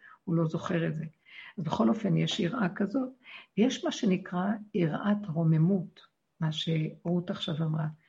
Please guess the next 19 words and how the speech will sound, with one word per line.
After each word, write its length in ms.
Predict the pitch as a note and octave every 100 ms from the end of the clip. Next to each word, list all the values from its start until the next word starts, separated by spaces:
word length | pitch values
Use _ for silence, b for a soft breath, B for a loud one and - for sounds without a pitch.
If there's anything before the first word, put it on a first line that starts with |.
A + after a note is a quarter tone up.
| b -
מה 140 | G#3+
זה 160 | G#3 F#3+
יראת 340 | F3+ E3+ -
הרוממות? 540 | E3+ D#3+ D#3 D#3 F3 G#3 - b b b b b b b b _ _ _ _ _ _ -
אני 220 | E3 D#3+
לא 100 | F3+
רוצ-, 300 | B3 B3 - -
אני 240 | F3+ D#3+
חווה 380 | D#3 - C3+ E3+
את 120 | G3
השכינה, 540 | B3 - - D#3+ D#3 E3
את 140 | E3
המתיקות 500 | D#3 D#3 D#3 - G3+
שלה, 200 | - F3+
אני 160 | F3 E3
לא 120 | E3
רוצה 280 | G3 G#3 -
לצייר 500 | G#3+ G#3 - G#3 G3
אותה. 420 | G3+ G#3 F3 E3